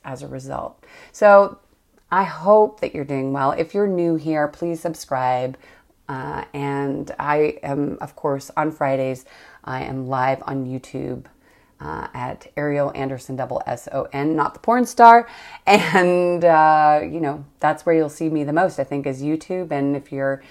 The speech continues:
in my little circle, I am gonna start mailing more, um, because that's something I can do right now. I've got access to two of my accounts out of the eight, and I'm working with those. But I've been stepping back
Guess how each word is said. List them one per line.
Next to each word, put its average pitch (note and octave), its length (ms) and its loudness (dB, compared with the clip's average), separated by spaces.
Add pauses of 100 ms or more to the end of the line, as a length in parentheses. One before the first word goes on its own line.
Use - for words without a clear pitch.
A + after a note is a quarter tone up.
(260)
in D#3+ 140 0
my D3+ 120 0
little D3 220 -4
circle, D3 360 -4
I C3+ 180 2
am C#3 400 -4
gonna D3 180 -8
start D3+ 240 -8
mailing E3 360 -4
more, B2 380 -4 (160)
um, C#3+ 800 -10 (220)
because - 200 -10
that's - 180 -8
something D3 260 -10
I C#3+ 100 -12
can D3 160 -14
do D#3 140 -10
right - 240 -14
now. - 260 -18 (140)
I've - 60 -20
got D3 140 -2
access D3+ 400 -4
to D3 260 -6 (340)
two B3 240 6
of E3+ 120 6
my C#3+ 180 0
accounts C#3+ 540 -4
out C#3 100 0
of C#3 80 0
the C#3+ 160 -8
eight, - 420 -6
and C#3 360 -8
I'm C#3+ 100 -8
working C#3+ 320 -6
with C3+ 140 -12
those. E3 460 -8 (760)
But E3 160 4
I've F#3 120 4
been F#3 120 0
stepping F#3 380 -2
back - 360 -2